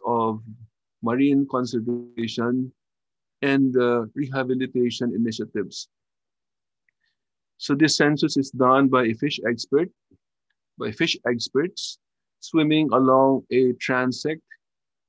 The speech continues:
with the aid of a scuba gear. So the, the experts counts, uh, uh, the fish within an area and estimates the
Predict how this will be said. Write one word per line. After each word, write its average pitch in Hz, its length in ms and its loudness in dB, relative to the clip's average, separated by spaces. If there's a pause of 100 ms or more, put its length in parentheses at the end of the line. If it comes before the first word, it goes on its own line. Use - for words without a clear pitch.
with 135 180 0
the 120 140 2
aid 131 360 2
of 120 280 0
a 120 80 -2
scuba 110 440 -4
gear. 104 400 0 (1120)
So - 140 -8
the, 113 200 -2 (380)
the 113 200 0
experts 156 580 0 (100)
counts, 131 500 4
uh, 117 280 0 (960)
uh, 117 220 0
the 113 180 0
fish 160 300 -2
within 135 320 2
an 123 160 -2
area 131 380 4
and 110 220 -4
estimates 139 720 0
the 131 120 -4